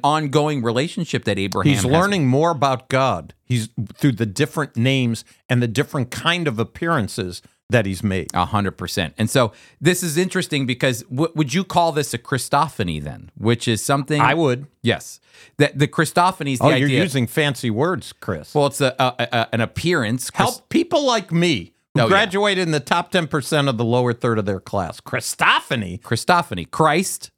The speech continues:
Speaker 1: Christ, Christ, and then ophany, which is like, I believe, an appearance, or the, uh, the appearance of Christ in the Old Testament is called a Christophany.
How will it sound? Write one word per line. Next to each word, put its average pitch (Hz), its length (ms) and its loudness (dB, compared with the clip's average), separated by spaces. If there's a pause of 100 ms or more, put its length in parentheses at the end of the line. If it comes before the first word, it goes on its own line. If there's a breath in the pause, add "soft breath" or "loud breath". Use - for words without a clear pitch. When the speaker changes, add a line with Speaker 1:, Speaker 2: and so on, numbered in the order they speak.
(160)
Speaker 1:
Christ, - 520 0 (200)
Christ, 131 520 0
and 123 100 2
then 123 200 2
ophany, 131 360 0
which 107 200 -4
is 101 120 -6
like, 110 200 -2
I 104 100 0
believe, 110 300 -2
an 101 80 0
appearance, 120 600 -4
or 98 220 0 (360 soft breath)
the, 113 100 2
uh, 110 160 -4 (100)
the 120 160 0
appearance 156 480 -2
of 123 120 -4
Christ 139 440 -2
in 120 100 0
the 113 120 0
Old 113 180 -2
Testament 101 520 -4
is 92 100 -10
called 101 180 -2
a 90 60 -6
Christophany. 117 800 -2